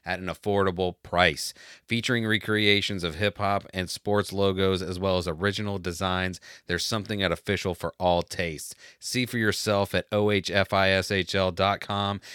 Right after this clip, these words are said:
and don't forget to use promo code Table Dragger at checkout to save twenty-five percent off your first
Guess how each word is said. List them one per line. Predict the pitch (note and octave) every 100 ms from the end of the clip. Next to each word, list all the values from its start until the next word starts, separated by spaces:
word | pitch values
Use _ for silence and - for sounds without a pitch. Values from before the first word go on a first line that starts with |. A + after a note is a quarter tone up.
| -
and | F#2 F2
don't | A2+ A#2+
forget | A#2 G2 G#2+ -
to | G#2
use | G2 G2+
promo | - - A2 G#2 G#2 G2
code | - G2+ G2+ G2+ F2 -
Table | G2 G#2+ F#2+ F2+
Dragger | F2 E2 E2 D#2+ D#2+ - -
at | F2+ F#2
checkout | - G#2 F#2+ F2 E2+ E2
to | F2+
save | - F#2 E2+
twenty-five | - F#2+ G2 F2+ F2+ F2
percent | F2+ F2 - F2+ F2 - - -
off | D#2+ -
your | D#2+
first | - - F2 E2+ -